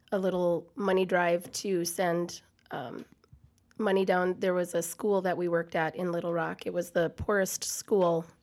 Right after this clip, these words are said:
in that area, the Daisy Bates School. And there are kids that walk to school with no shoes, and children who, uh, you know, like the Wesley Center in Knoxville,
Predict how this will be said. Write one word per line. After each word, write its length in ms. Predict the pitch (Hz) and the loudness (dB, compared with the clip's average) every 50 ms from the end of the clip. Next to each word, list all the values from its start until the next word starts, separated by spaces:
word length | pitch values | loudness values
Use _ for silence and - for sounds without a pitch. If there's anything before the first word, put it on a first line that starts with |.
| _ | _
in 380 | - 208 196 185 180 175 175 180 - _ _ _ _ - | 0 2 2 2 2 0 -2 -4 -8 _ _ _ _ -10
that 280 | 214 208 180 170 - - | -8 -6 -6 -6 -6 -4
area, 420 | 196 190 190 190 180 175 165 165 165 - - - - - - - _ _ - | -2 0 0 2 2 0 -2 -2 -4 -8 -16 -20 -20 -20 -20 -20 _ _ -4
the 100 | 214 190 | -4 0
Daisy 320 | 180 190 180 180 175 196 | 2 2 2 2 2 0
Bates 300 | 175 185 180 170 - - | 0 0 -2 -2 -4 -6
School. 400 | - - 196 175 170 165 170 - - - - _ _ _ _ _ _ _ _ _ _ - | -6 -2 0 2 2 2 0 -2 -8 -18 -20 _ _ _ _ _ _ _ _ _ _ 0
And 600 | 202 202 190 180 175 175 170 175 180 180 - - - - | 2 2 2 2 2 0 0 -2 -4 -4 -8 -10 -6 -2
there 140 | 202 208 196 | 0 0 0
are 40 | 185 | 0
kids 260 | - - 214 196 185 | 0 0 0 2 2
that 140 | 185 175 135 | 0 2 2
walk 220 | 175 175 170 170 - | 2 0 0 -2 -6
to 60 | 190 | -8
school 360 | - - - 190 185 175 165 | -6 -2 0 2 2 2 2
with 160 | 151 - - - | 0 -2 -2 -2
no 160 | 170 160 156 | -2 0 0
shoes, 500 | - - 196 190 175 139 185 - - - - _ _ _ _ _ _ _ - | -2 -4 -4 -2 -2 -2 -4 -4 -8 -16 -18 _ _ _ _ _ _ _ -4
and 440 | 202 180 170 170 165 170 170 - - _ - | -2 0 0 0 -2 -4 -6 -8 -12 _ -8
children 400 | - - 202 190 180 190 180 175 | -4 -2 -2 0 2 2 0 0
who, 340 | 170 - 175 170 170 175 175 - | 0 0 0 0 0 -2 -4 -6
uh, 120 | 185 185 - - _ _ - | -8 -8 -8 -10 _ _ -8
you 100 | 202 202 | -6 -4
know, 220 | 180 180 190 185 - | -2 -2 -4 -6 -6
like 260 | 196 202 196 180 - | -4 -2 -2 -2 -2
the 100 | - 190 | -2 0
Wesley 340 | 156 160 185 196 - - 175 | 2 2 2 0 0 -2 -4
Center 360 | 180 - 208 180 175 185 185 | -2 -2 -2 0 0 0 0
in 120 | 180 175 175 | 0 0 2
Knoxville, 540 | 175 180 185 185 - - - 170 165 170 | 2 0 0 -2 -4 0 2 2 2 2